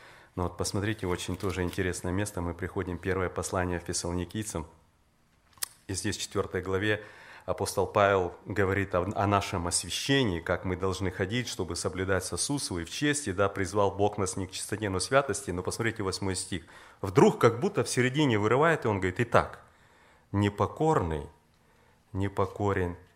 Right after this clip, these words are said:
не человеку, но Богу, который дал нам Духа Своего Святого". Мы думаем, это так просто, да? Жена не покоряется мужу. Это, это так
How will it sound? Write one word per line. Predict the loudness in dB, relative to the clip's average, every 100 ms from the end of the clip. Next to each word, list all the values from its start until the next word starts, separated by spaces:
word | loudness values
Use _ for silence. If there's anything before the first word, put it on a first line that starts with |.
| -10
не | -6 -4 -4
человеку, | -6 -8 -6 -6 -8 -10 -14 -20 _ _ _ _ _ _ -6
но | -4 -2
Богу, | -4 0 2 2 -4 -12 -16 _ _ _ _ _
который | -4 -2 0 0 -2
дал | -2 -2 0 0
нам | -2 -4 -8 -18 _
Духа | -10 0 0 0 -6 -10 -10 _
Своего | -12 -8 -6 -6 -6 -8 -10 -14 _ _
Святого". | -14 -12 -14 -16 -18 -18 -20 -20 _ _ _ _ _ _ _ _ _ -20 _ _ 0
Мы | 0
думаем, | 2 0 0
это | -2 -4
так | -6 -6
просто, | -2 -2 -2 -4
да? | -4 -6 -8
Жена | -8 -6 -4 -4
не | -4
покоряется | -8 -4 -4 -4 -8 -10
мужу. | -10 -10 -14 -18 _ _ _ _ _ _ -12
Это, | -10 -10 -10
это | -10 -8 -8
так | -6 -8 -8 -14